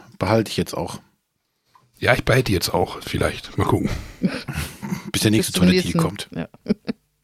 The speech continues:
Speaker 2: Ja, ich bin jetzt ja wieder z-, bin jetzt ja wieder bei Kongstar gelandet. Mit denen war ich ja sehr zufrieden. Das mit anderen Netzen funktioniert hier nicht so ordentlich.
Speaker 1: Wenn ich mit Te-, Telekom-Netz mal hier Empfang hätte, wär's ja super.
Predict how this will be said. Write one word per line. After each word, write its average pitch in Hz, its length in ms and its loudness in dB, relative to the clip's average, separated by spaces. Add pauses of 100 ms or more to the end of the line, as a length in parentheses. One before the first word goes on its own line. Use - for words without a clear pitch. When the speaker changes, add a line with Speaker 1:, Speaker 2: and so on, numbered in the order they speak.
(380)
Speaker 2:
Ja, 151 520 2
ich 160 120 -2
bin 143 160 -4
jetzt 131 200 0
ja 107 100 0
wieder 104 220 -2
z-, - 180 -8 (280)
bin 147 120 0
jetzt 170 180 4
ja 131 120 2
wieder 127 140 2
bei 113 120 0
Kongstar - 460 0
gelandet. 98 360 0
Mit - 140 -2
denen 107 140 4
war 98 100 4
ich - 60 2
ja 98 80 2
sehr 101 160 0
zufrieden. - 440 -2 (1600)
Das - 160 -4
mit - 200 -4
anderen 110 240 2
Netzen 101 320 4
funktioniert - 480 0
hier - 100 -6
nicht - 120 -6
so - 180 -6
ordentlich. - 440 -12 (160)
Speaker 1:
Wenn 98 160 2
ich 92 140 2
mit 95 140 2
Te-, 110 320 -2 (100)
Telekom-Netz 110 600 2
mal 95 100 2
hier 87 140 0
Empfang 110 300 0
hätte, 104 260 0
wär's 87 180 0
ja 80 80 -2
super. - 380 -12